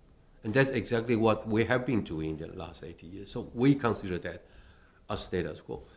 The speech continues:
To the contrary, China defines status quo in a very different way. First of all, China defines status quo as, first of all, there's only one China.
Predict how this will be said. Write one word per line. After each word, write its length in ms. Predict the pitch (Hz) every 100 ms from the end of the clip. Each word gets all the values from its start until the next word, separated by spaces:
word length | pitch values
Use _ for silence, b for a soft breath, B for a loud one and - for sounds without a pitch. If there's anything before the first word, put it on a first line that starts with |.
| b b -
To 140 | 240
the 140 | 226 202
contrary, 560 | 160 139 120 101 95 - B B
China 420 | - 185 202 175
defines 540 | 156 113 104 123 113 104
status 480 | - 104 95 92 87
quo 180 | 95 90
in 160 | 95
a 40 | 90
very 240 | 98 90
different 360 | 80 175 196 185
way. 160 | 165 160 B B B
First 220 | 190 190
of 140 | 151 123
all, 120 | 113
China 500 | - 143 139 123 - - 113
defines 540 | 104 110 101 95 -
status 480 | - 107 92 92 -
quo 240 | 104 90
as, 240 | 98 90 - _
first 240 | 113 101
of 140 | 90 85
all, 120 | 85
there's 200 | 92 92
only 200 | 95 92
one 180 | 107 120
China. 340 | 135 147 160